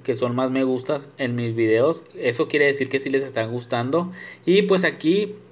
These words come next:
cambiando un poquito de tema, aquí les mostré el gel con el que yo voy a hacer el efecto espejo. Es de Fantasy Neos. Este gel también es grueso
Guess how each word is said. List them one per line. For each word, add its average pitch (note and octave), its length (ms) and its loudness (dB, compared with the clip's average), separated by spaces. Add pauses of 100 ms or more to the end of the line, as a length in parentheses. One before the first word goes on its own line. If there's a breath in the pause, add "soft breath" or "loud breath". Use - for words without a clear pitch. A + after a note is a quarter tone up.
(320)
cambiando C#3+ 280 2
un E3 60 0
poquito F3+ 260 0
de E3 60 6
tema, D#3 500 0
aquí C#3 580 -2
les D#3 280 2
mostré C3+ 600 2
el C#3+ 100 2
gel E3 240 2
con F3 140 2
el D#3+ 80 -2
que C#3 120 2
yo B2+ 80 6
voy C3 100 6
a - 20 4
hacer D3 140 0
el D#3 140 4
efecto C3 500 0
espejo. D3 640 0 (380 loud breath)
Es D#3 200 4
de F#3 560 6
Fantasy D#3 360 -4
Neos. D#3+ 420 0
Este - 220 -2
gel E3 240 2
también D#3+ 240 0
es D#3+ 140 0
grueso C#3+ 560 4